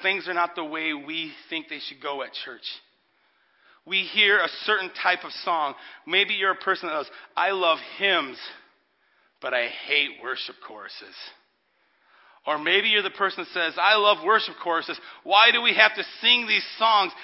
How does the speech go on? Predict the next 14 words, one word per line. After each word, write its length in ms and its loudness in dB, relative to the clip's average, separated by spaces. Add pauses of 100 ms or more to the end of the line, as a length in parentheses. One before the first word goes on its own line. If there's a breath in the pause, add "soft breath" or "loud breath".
(120)
that 100 0
have 260 6
words 320 2
in 60 2
them 100 0
that 140 2
we 80 -4
don't 300 4
even 180 -2
understand 760 0
sometimes?" 540 -2 (680 loud breath)
And 120 -2
we 80 6
get 120 4